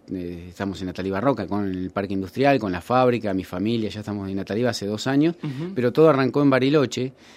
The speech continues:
Speaker 1: eh, buscando una forma de, de permanecer en el lugar,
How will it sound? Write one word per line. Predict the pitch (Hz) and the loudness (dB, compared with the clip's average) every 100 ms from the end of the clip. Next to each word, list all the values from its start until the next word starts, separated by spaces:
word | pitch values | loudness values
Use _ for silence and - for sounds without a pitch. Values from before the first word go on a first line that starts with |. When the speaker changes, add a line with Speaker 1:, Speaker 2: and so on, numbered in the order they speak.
| - - - | -20 -14 -2
Speaker 1:
eh, | 110 110 110 107 104 104 | 0 2 2 2 0 -2
buscando | 117 - 135 139 | -2 2 4 6
una | 131 | 4
forma | 120 139 139 135 | 2 2 4 4
de, | 123 113 107 104 | 4 4 2 0
de | 104 110 | -2 0
permanecer | 117 113 117 117 170 151 | 0 0 0 0 2 4
en | 123 | 2
el | 113 | 2
lugar, | 123 147 180 | 2 2 2